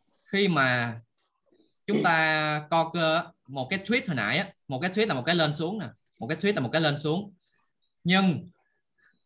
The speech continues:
mình có nhiều cái twist xảy ra liên tục với nhau vậy trên mỗi sợi cơ. Nên một cái twist này đang lên và xuống, chưa kịp xuống thì có một cái twist khác nó cộng hưởng vào, nó sinh ra lực lớn hơn. Đó, nên cái đường này nó mới đi lên tiếp. Ở đây nên người ta gọi là một twist nè,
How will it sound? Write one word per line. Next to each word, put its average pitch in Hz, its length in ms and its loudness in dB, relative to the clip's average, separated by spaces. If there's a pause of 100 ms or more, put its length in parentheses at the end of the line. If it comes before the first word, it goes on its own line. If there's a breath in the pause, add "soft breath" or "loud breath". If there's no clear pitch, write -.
mình 147 180 2
có 196 60 4
nhiều 170 240 6
cái 196 80 0
twist 233 280 0
xảy 131 240 -2
ra 175 140 2
liên 170 180 2
tục 120 140 -2
với 180 100 0
nhau 156 200 0
vậy 117 360 -4
trên 156 200 0
mỗi 127 200 -2
sợi 123 200 -2
cơ. 139 260 0 (460)
Nên 170 260 2
một 143 240 -2
cái 202 100 -2
twist 214 240 -2
này 135 160 -2
đang 143 240 0
lên 156 240 2 (160)
và 127 120 -4
xuống, 165 400 -2 (320 soft breath)
chưa 185 200 2
kịp 139 140 -2
xuống 202 320 -2
thì 135 180 -2
có 160 120 0
một 151 140 0
cái 165 80 -2
twist 196 240 -6
khác 180 280 2
nó 180 140 -4
cộng 120 180 0
hưởng 135 200 -4
vào, 107 260 2 (120)
nó 165 80 -10
sinh 147 160 -4
ra 135 100 -2
lực 110 200 -6
lớn 135 160 0
hơn. 131 240 0 (480)
Đó, 131 360 -2
nên 143 200 0
cái 180 100 4
đường 127 180 2
này 117 100 0
nó 120 80 -2
mới 156 100 0
đi 151 100 2
lên 131 260 0
tiếp. - 200 -4 (680)
Ở 123 120 0
đây 156 120 4
nên 151 180 2
người 143 100 0
ta 143 80 2
gọi 120 120 4
là 127 40 0
một 120 280 -4
twist 196 200 -2
nè, 113 100 -4